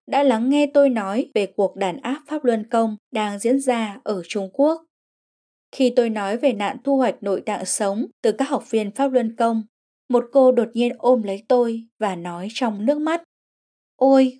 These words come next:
không thể nào, thật là tàn ác. Đừng sợ,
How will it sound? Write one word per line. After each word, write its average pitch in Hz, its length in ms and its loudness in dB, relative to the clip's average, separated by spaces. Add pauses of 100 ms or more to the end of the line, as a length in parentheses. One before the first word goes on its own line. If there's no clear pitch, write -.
(140)
không 285 280 -2
thể 262 180 2
nào, 208 400 -2 (420)
thật 226 240 -2
là 202 160 -2
tàn 196 260 -4
ác. 302 280 -2 (580)
Đừng 226 240 0
sợ, 240 400 0